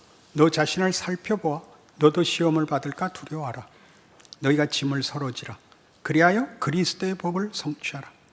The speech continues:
만일 누가 아무것도 되지 못하고 된 줄로 생각하면 스스로 속임이라. 각각 자기의 일을 살피라. 그리하면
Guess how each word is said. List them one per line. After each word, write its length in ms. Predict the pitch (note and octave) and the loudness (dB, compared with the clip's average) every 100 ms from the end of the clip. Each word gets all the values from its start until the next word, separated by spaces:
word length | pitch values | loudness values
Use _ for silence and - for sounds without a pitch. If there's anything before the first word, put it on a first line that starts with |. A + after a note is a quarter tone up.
| _ _ _ _ _ | _ _ _ _ _
만일 280 | C3+ A#2+ B2 | -4 0 0
누가 180 | B2 B2 | 2 2
아무것도 400 | B2 B2+ C3 D#3 | 2 0 0 0
되지 260 | D3 D3+ | 0 2
못하고 480 | F3 E3+ E3 F3+ G#3 | 2 2 0 -2 -4
된 240 | - D3 D#3+ | 0 2 2
줄로 260 | F#3 A3+ | 2 0
생각하면 600 | G#3+ G#3 A3 G3+ G#3+ A#3+ | 2 0 2 2 2 0
스스로 420 | A3 F#3+ - G3 G3 | -2 -2 -2 -2 -4
속임이라. 540 | - F3+ F#3 E3+ - - _ _ _ _ _ _ - | -6 -6 -4 -4 -6 -20 _ _ _ _ _ _ -8
각각 340 | C#3 - C3+ | -6 -4 -4
자기의 320 | - B2+ C#3 | -2 -2 0
일을 160 | C3 C3+ | 0 0
살피라. 520 | - C3 - D#3+ G3+ - - - - | -2 -6 -4 -4 -4 -8 -20 -20 -10
그리하면 520 | C#3 D#3+ F3 B3 D4+ | 0 2 4 4 0